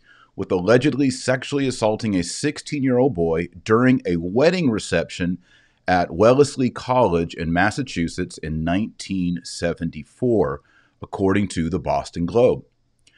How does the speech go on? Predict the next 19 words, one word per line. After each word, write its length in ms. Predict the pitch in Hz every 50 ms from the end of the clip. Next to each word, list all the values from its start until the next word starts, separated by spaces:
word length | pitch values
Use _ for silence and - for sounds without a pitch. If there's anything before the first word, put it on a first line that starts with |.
| _ _ _ _ _ _ -
The 80 | 95 90
charges 600 | - - 156 156 165 180 - 92 104 113 110 95
make 280 | 104 104 107 123 - 123
McCarrick, 640 | 147 143 135 - 117 98 92 90 95 107 - -
who 180 | 82 101 110 107
is 140 | 98 - -
former 420 | - - 120 131 147 156 160 -
Archbishop 600 | - 101 110 123 - - - 113 98 - - - 110
of 100 | 92 73
Washington, 480 | 80 78 76 80 - - 110 107 98
D 160 | 82 80 87
C, 320 | 98 - - 73 71 73 - _ _ _ _ _ -
the 100 | - -
highest-ranking 1400 | - - - 117 120 120 131 143 143 139 - - - - - 82 87 104 113 117 117 - 120 120 120 123 - -
Catholic 440 | - 104 98 104 104 - 113 - -
official 440 | - - 90 80 - - 90 85 -
in 140 | 71 78 82
the 60 | 78
country, 600 | - - - 165 156 - - 87 82 87 87